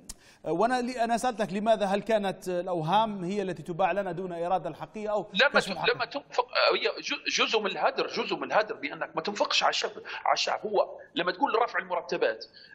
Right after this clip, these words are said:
Speaker 2: اللي مش عارفين بأن رفع المرتبات راهو في شريحة اللي يشتغلوا في الدولة. ما في ناس آخرين ما يشتغلوش في الدولة، ساكتين لأنهم هم الأقلية.
Speaker 1: طيب.
Speaker 2: هذا لا يعني على الإطلاق بأن الناس اللي يشتغلوا في الدولة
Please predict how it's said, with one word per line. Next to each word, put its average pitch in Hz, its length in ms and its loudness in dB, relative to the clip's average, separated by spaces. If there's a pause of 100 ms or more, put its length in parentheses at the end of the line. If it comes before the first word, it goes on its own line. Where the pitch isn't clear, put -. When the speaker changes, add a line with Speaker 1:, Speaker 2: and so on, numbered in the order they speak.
(140)
Speaker 2:
اللي 190 180 -2
مش 202 160 -10
عارفين 226 400 4
بأن 165 180 2
رفع - 240 6
المرتبات 190 560 4
راهو 220 140 8
في 196 120 -6
شريحة 208 420 -2
اللي 190 140 -2
يشتغلوا 269 380 -2
في - 80 -2
الدولة. 339 360 2 (1000)
ما 247 100 4
في 247 120 -8
ناس 269 200 0
آخرين 330 280 -4
ما 269 80 -6
يشتغلوش 320 280 -2
في - 80 -4
الدولة، 359 320 0 (360)
ساكتين 285 460 0
لأنهم 247 260 -6
هم 277 180 0
الأقلية. 262 640 0 (280)
Speaker 1:
طيب. 147 160 -2 (540)
Speaker 2:
هذا 269 240 4
لا 262 100 -6
يعني 320 280 -8
على 247 180 0
الإطلاق 226 380 4
بأن 202 260 -6
الناس - 280 0
اللي 190 100 -8
يشتغلوا 175 320 0
في 151 60 -6
الدولة 156 360 2